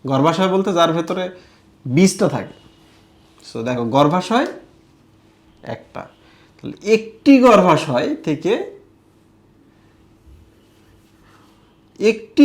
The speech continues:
গর্ভাশয় থেকে যখন একটি ফল উৎপন্ন হবে, খুব সিম্পল, আমি কিন্তু সবগুলো আলাদা আলাদা করে লিখছি পুরো বোর্ড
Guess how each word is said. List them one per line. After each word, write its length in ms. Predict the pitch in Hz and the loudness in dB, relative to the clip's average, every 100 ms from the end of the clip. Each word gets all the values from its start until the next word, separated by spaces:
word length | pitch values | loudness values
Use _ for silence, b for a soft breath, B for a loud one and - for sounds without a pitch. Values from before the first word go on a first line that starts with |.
| 254 | 6
গর্ভাশয় 440 | 214 185 175 170 156 | 6 4 0 -2 -4
থেকে 200 | 135 127 165 156 | -6 -4 -4 -4
যখন 300 | 127 139 147 185 - _ 202 | -6 -6 -8 -8 -14 _ -6
একটি 340 | 202 - - 285 | -6 -4 4 4
ফল 200 | 262 233 151 | 6 6 6
উৎপন্ন 320 | - - 127 117 98 | 2 -4 -6 -6 -10
হবে, 180 | - 143 _ _ _ _ _ 226 | -16 -20 _ _ _ _ _ -6
খুব 100 | 220 147 | -2 -2
সিম্পল, 300 | 123 - - - | -2 -4 -10 -8
আমি 120 | 120 135 | -4 -4
কিন্তু 140 | 165 170 | -4 -4
সবগুলো 220 | 165 170 123 | -4 0 0
আলাদা 220 | 127 143 | 2 0
আলাদা 180 | 139 131 127 | 0 -2 -4
করে 100 | 117 | -6
লিখছি 180 | 110 - 107 | -8 -12 -12
পুরো 140 | 123 127 120 | -4 -4 -2
বোর্ড 180 | 123 | -4